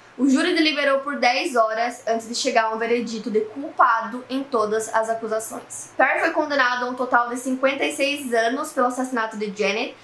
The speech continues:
e pela tentativa de homicídio contratado dos Lavigne. Ele está servindo no Complexo Correcional do Nordeste em Mountain City, Tennessee, e não terá direito à liberdade condicional até dois mil e trinta e cinco.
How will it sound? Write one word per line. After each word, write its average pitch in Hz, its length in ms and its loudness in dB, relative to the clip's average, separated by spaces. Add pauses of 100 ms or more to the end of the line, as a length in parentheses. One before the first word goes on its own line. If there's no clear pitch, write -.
(140)
e 294 120 0
pela 330 160 4
tentativa 311 480 0
de 277 120 2
homicídio 262 420 -2
contratado 254 580 2
dos 226 140 -10
Lavigne. 240 460 -4 (200)
Ele 240 120 4
está 277 180 2
servindo 302 420 2
no 330 120 -2
Complexo 269 540 0
Correcional 311 600 2
do 247 80 -2
Nordeste 254 560 2
em 247 100 -2
Mountain 285 460 -2
City, 233 380 -2
Tennessee, 240 600 -4 (280)
e 247 80 2
não 302 180 4
terá 302 240 4
direito 254 320 2
à 247 60 4
liberdade 240 340 2
condicional 233 720 -2
até 247 460 2
dois 254 300 0
mil 226 160 0
e 214 40 -2
trinta 220 220 -4
e 247 80 -2
cinco. 214 300 -6